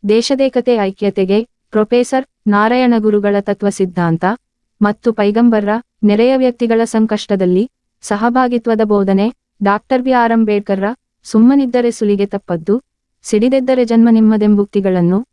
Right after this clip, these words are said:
ಹಾಗೂ ಎಲ್ಲ ಜಾತಿ, ಧರ್ಮ, ಭಾಷೆಯ ಜನತೆ ಒಗ್ಗೂಡಿ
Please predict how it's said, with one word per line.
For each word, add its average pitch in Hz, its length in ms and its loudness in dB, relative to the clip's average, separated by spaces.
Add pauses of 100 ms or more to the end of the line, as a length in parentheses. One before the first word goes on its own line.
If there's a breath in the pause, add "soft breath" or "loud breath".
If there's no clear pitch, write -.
(320)
ಹಾಗೂ 220 400 0
ಎಲ್ಲ 262 200 2
ಜಾತಿ, 202 360 -4 (300)
ಧರ್ಮ, 196 260 2 (300)
ಭಾಷೆಯ 226 440 0
ಜನತೆ 240 340 0
ಒಗ್ಗೂಡಿ 202 420 0